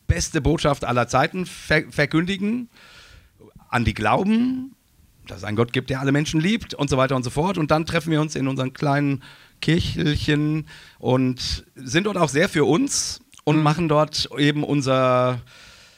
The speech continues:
Speaker 1: naja, unsere kleine christliche Welt mit den Hauskreisen, mit dem allen drum und dran.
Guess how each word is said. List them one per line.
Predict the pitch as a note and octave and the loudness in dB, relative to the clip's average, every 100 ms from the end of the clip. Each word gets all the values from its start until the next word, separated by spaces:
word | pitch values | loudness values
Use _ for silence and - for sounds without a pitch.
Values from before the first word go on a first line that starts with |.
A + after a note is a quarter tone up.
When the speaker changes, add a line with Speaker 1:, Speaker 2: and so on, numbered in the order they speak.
| _ _ _ | _ _ _
Speaker 1:
naja, | A#2+ C#3 | 0 2
unsere | C#3+ B2+ B2+ A#2+ B2 B2 | 2 0 0 2 2 2
kleine | - A#2+ C3+ C3+ | 0 2 0 -2
christliche | - B2+ A#2+ C3 A#2+ | -2 -4 -4 -2 0
Welt | G#2 G2 F2 - - - - - | 2 0 -2 -8 -10 -10 -12 -10
mit | G#2+ | -4
den | A#2 | 0
Hauskreisen, | E3 F#3 - D3+ D3 C#3+ C#3+ B2 C3 B2 A#2 | 2 0 -2 0 2 2 -2 -4 -4 -2 0
mit | A2+ | 0
dem | A2 | -2
allen | G2+ A#2 A2+ A2 | -2 -2 -2 -2
drum | A2 G#2+ | -2 0
und | G#2 F#2+ | 0 -2
dran. | F#2+ E2+ E2 | -4 -6 -10